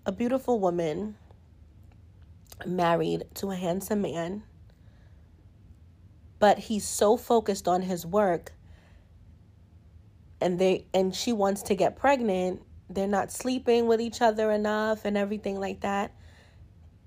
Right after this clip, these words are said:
She ends up falling for someone that she has a business relationship with.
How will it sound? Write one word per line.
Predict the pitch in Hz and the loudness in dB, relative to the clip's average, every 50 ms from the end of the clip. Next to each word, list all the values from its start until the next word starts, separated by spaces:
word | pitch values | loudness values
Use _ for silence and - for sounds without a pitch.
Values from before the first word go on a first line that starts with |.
| - - - - - _ - - - | -20 -20 -20 -20 -20 _ -20 -16 -10
She | - - - 262 247 - | -8 -4 -2 -2 0 2
ends | - 202 202 214 208 190 180 | 4 4 4 4 2 0 2
up | 202 196 190 190 180 180 - - - - - - - - - _ - - - - - - - - - - - - | 6 6 8 8 6 4 -2 -16 -20 -20 -20 -20 -20 -20 -20 _ -20 -20 -20 -20 -20 -20 -20 -20 -20 -20 -2 2
falling | 247 240 254 277 277 262 226 208 196 190 185 185 190 196 196 - - - - - - - - - - - - | 4 6 6 6 6 4 4 2 2 0 0 -2 -2 -4 -6 -10 -18 -20 -20 -20 -20 -20 -20 -20 -20 -20 -8
for | - - 226 220 214 | 0 4 4 4 4
someone | 214 - 208 208 208 196 190 | 4 2 2 2 2 2 2
that | 185 185 156 - | 2 0 0 0
she | - - 208 | -2 -4 -2
has | 202 202 190 180 180 | 0 0 0 0 0
a | 170 | -2
business | 170 190 220 240 220 214 196 196 - | 0 2 2 2 2 0 -4 -2 -2
relationship | 170 160 165 151 147 160 - 156 151 156 - - 120 - - | -2 -2 -2 -2 -4 -4 -6 -10 -10 -10 -10 -10 -10 -10 -10
with. | - - - - - - - | -10 -10 -10 -12 -14 -18 -20